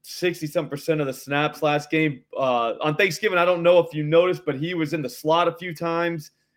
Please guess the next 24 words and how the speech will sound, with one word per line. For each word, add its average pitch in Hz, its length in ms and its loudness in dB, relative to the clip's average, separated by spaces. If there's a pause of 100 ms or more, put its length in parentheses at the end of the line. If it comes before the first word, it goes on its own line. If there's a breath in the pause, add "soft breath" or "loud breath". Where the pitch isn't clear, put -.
(260)
and 139 140 0
he's 135 220 -2
not 156 520 0
totally 170 960 4 (340)
a, 139 540 2 (100)
like, 135 200 -2
has 147 280 -2
to 143 80 -12
catch 147 220 -2
a 127 60 -12
deep 135 260 -8
ball 117 380 -2
or 117 280 -2
he, 117 220 -6
it's 120 160 -8
nothing 117 340 -10
guy. 98 360 -8 (280)
Like, 120 140 -10
'cause 127 180 -8
he 143 140 0
was 143 300 2
running 131 220 -6
slot 127 400 -4
or 120 320 0